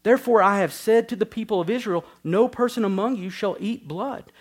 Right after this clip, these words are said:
neither shall you, any stranger who sojourns among you eat blood.'" We see this restated in the New Testament. In the book of Hebrews, it says this in Hebrews nine twenty-two, "Indeed,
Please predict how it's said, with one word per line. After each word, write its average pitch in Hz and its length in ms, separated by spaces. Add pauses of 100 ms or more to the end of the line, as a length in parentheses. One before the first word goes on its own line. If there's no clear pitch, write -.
(100)
neither 214 280
shall 196 500
you, 175 220
any 214 400 (180)
stranger 196 560
who 175 160
sojourns 170 720 (380)
among 175 400
you 139 260
eat 156 300
blood.'" - 480 (1080)
We 208 120
see 262 180
this 226 220
restated 233 560
in 220 100
the 208 80
New 220 160
Testament. 233 480
In 190 120
the 185 40
book 226 220
of 180 80
Hebrews, 196 440 (220)
it - 120
says 185 200
this 233 180
in 170 100
Hebrews 208 340
nine 214 180
twenty-two, 214 460 (260)
"Indeed, 202 600